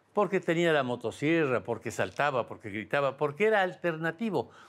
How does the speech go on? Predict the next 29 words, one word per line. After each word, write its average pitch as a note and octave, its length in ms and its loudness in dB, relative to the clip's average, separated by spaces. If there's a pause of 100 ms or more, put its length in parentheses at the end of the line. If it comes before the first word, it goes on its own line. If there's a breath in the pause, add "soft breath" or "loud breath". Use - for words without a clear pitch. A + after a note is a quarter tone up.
como B3 340 2
lo A3 160 2
fue B3 180 -2
Macri A#3 300 0
en A3 80 -2
su A3 100 -4
momento. G#3+ 460 -2 (420)
El D3+ 120 0
Macri F3+ 280 0
del B2+ 160 -4
salto E3 320 0
del A2 120 0
bache, D3+ 480 0
el B2 140 -2
Macri D3 320 -2
de A#2 80 -2
los G#2 180 0
globitos. E3 600 0 (100)
Si - 240 -2
tú D#4+ 300 0
representas B3 1300 0
esa E3+ 360 0
nueva G#3 420 2
alternativa, C#3 960 0
que - 140 -4
por D#3+ 180 0
definición D3+ 480 -2
es E3+ 120 -2
irreverente, D3+ 960 0